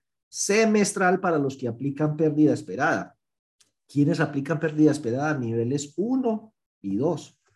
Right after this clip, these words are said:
O sea que esos deberían estar evaluando su cartera semestralmente, niveles uno y dos de supervisión. Hay por ahí un video de una funcionaria de la Supersolidaria diciendo que eso arranca cuando les arranque el modelo de pérdida esperada, pero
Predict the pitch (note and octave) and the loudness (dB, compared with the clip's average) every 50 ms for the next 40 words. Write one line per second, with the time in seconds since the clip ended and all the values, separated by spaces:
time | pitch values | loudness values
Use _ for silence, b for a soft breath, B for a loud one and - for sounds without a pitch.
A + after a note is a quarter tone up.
0 | _ _ _ _ _ _ _ A2+ G#2+ A#2 B2+ - - A#2+ A2+ A2+ A2 C#3 C#3 C3 | _ _ _ _ _ _ _ -6 -2 0 0 0 2 2 2 2 2 2 0 0
1 | A#2+ A2+ G#2+ G#2 A#2 A#2 B2 A2+ - A2 A#2 A#2 A#2 G#2 G2 F#2+ F#2+ F#2+ A#2 A2+ | 2 2 2 2 0 -2 -4 -6 -6 -2 0 0 2 0 0 -2 -4 -4 -6 -8
2 | A2 - F2+ F2+ - - C#3 D3+ D#3 D3+ D3 - - C#3+ D3 D3+ D3 C#3 C#3 C#3+ | -10 -10 -12 -10 -8 -4 -2 -2 -2 -2 -4 -4 -2 2 2 2 2 2 -2 -4
3 | C#3 C#3 C#3+ - C#3 C3+ C3 C3 C#3 C#3 B2 G#2 A2+ F#2 F2 G2 G2+ G#2 A2 B2 | -4 -6 -6 -6 -4 -4 -4 -2 -4 -4 -6 -6 -8 -8 -8 -6 -4 -4 -4 -4
4 | C3 - D#3 D3+ D3 C3+ B2 A#2+ B2 C3 B2+ C3 G2 G2 F2+ F2+ F2+ - A#2 F2+ | -6 -4 -4 -4 -2 -2 -2 -2 -2 -4 -6 -6 -8 -8 -8 -8 -8 -8 -8 -8
5 | - - _ B B B B B B B E3+ F3+ A3 A3 G#3+ G#3+ G#3+ G3 G#3 G#3 | -10 -12 _ B B B B B B B 0 4 4 6 6 6 4 4 6 6
6 | G3+ G3+ G3 G3 G3 G3 F#3+ F#3 D#3 D3+ D3+ C3 C#3 C#3 D#3 E3+ E3+ D#3 C3+ B2+ | 8 8 6 6 4 2 0 -2 -2 -2 0 0 0 0 0 0 0 0 0 -2
7 | - A#2+ A2+ A#2 A2 A#2+ A2+ A2+ A2+ A2+ A2+ C#3+ D3 C#3+ A#2+ A2 B2 A#2 A#2+ C#3 | -4 -6 -8 -8 -6 -4 -2 0 0 2 2 2 2 2 2 0 -2 -4 -4 -4
8 | C#3+ - A#2+ A2+ A2 B2 C#3 C#3 C3 C#3 C#3+ C3+ - - D3 - - A2+ G#2+ A2 | -4 0 0 0 0 0 -2 -6 -4 -2 -2 -2 -2 -4 -8 -8 -6 -4 -4 -4
9 | G#2+ G2+ F#2+ G2+ F#2 G#2+ G#2+ G#2+ G#2+ - D3 C3 A#2+ G2+ G#2+ C3 C3 C3 B2+ A2 | -4 -4 -6 -8 -10 -10 -10 -10 -8 -8 -8 -6 -4 -4 -2 -2 -4 -4 -6 -6
10 | A2+ B2+ B2+ A2+ - - G2+ C3 C#3+ D#3 C#3+ C3+ - - E3 F3 D3+ - G3+ | -6 -6 -6 -6 -6 -6 -6 -4 -4 -2 -4 -4 -4 -2 0 0 0 0 -2